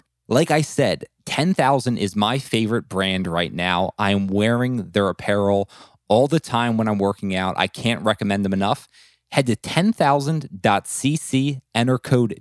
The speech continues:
W G Y T, and you've got twenty percent off your entire order.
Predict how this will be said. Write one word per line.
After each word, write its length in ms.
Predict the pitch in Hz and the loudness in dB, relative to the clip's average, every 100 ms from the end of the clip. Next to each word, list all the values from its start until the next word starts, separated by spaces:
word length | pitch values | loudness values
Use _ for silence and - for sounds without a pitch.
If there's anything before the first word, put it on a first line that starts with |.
| 92 | -4
W 380 | 117 113 113 104 | -2 0 0 -2
G 280 | 87 101 117 | 0 0 2
Y 300 | 113 101 98 | 2 2 0
T, 400 | - 120 135 151 - _ _ | -2 -2 0 -2 -10 _ _
and 160 | 98 101 | -2 2
you've 140 | 120 | 2
got 240 | - 98 - | 2 0 -2
twenty 360 | - 117 139 | -4 -2 -2
percent 380 | 139 101 - 110 | -4 -8 -2 0
off 300 | 82 107 117 - | 2 2 0 -6
your 340 | 107 101 95 | -6 -2 0
entire 480 | 95 - 92 95 107 | -2 -4 0 2 2
order. 360 | 92 92 - | 0 0 -4